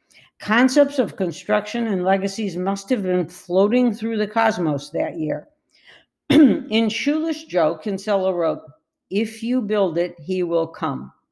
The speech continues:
The players of the A A G P B L must have believed, "If we build it, they will come." So they built it,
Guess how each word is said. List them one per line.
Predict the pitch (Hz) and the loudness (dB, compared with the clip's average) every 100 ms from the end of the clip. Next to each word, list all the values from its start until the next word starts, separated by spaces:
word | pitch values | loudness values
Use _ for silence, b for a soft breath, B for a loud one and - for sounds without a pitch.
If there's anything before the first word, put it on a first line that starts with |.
| _ _ b b b - | _ _ b b b -2
The | 190 | -2
players | - 277 311 339 320 | 0 4 4 4 0
of | 269 196 | 0 0
the | 196 190 | -2 2
A | |
A | 175 170 160 151 | 0 0 -2 -4
G | 143 165 | -4 -6
P | 156 185 151 | -6 -4 -2
B | 151 151 | 0 2
L | 160 185 | 4 2
must | 165 170 170 | 2 -2 -4
have | - 196 175 | 0 0 2
believed, | 196 208 254 233 139 - - | -2 0 0 0 -2 -6 -4
"If | 175 170 | -2 -2
we | 160 208 277 | -4 2 2
build | 190 170 160 160 | 2 2 2 0
it, | 208 - | -2 -2
they | 165 170 | -2 0
will | 170 196 | 0 -2
come." | 196 240 175 143 - _ _ _ | -4 -4 -4 -4 -8 _ _ _
So | - 226 233 | -6 0 2
they | 214 240 | 4 4
built | 202 285 285 285 | 6 4 4 0
it, | - | -8